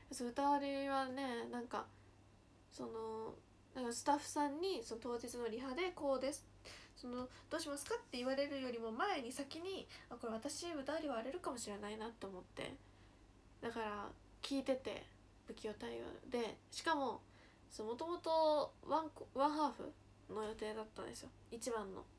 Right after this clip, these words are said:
二番カットの。でもなんかフル、ん？わかんなかったんです。ワンコーラスか、フルか。私はどっちのバージョンも頭で作って。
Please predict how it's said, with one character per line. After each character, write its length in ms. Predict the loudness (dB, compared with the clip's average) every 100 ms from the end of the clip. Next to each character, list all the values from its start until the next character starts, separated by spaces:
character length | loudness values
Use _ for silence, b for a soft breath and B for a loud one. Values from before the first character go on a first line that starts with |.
| -4
二 80 |
番 180 | 0 -2
カ 100 | -4
ッ 20 | -10
ト 80 | -10
の。 100 | -10 -12 B B B B B B B -20 -20 -20 -20 -20 -20 -20 -20 -20 -20 -2
で 60 | 2
も 100 | 2
な 80 |
ん 40 | 2
か 120 | 0
フ 160 | 0 4
ル、 80 |
ん？ 100 | 4 2 -4 -18 -20 -12 -6 -6 2
わ 120 | 4
か 160 | 6 6
ん 40 |
な 80 | 6
か 100 | 2
っ 20 | -6
た 100 | -6
ん 60 |
で 80 | -4
す。 180 | -2 -4 -8 -20 -12 0
ワ 100 | 0
ン 80 | 2
コ 220 | 2 2
ー 40 |
ラ 120 | 2
ス 120 | -4 -2
か、 220 | -2 -2 -8 -6
フ 60 |
ル 100 | -6
か。 160 | -6 -10 -14 -20 B B B
私 200 | -2 4
は 120 | 4
ど 180 | 4 0
っ 40 | 0
ち 80 | 0
の 120 | 8
バ 100 | 10
ー 40 | 10
ジ 80 |
ョ 60 | 6
ン 40 |
も 60 | 2
頭 260 | 2 4 4
で 100 | 4
作 180 | 4
っ 40 | 2 -2
て。 340 | 2 4 4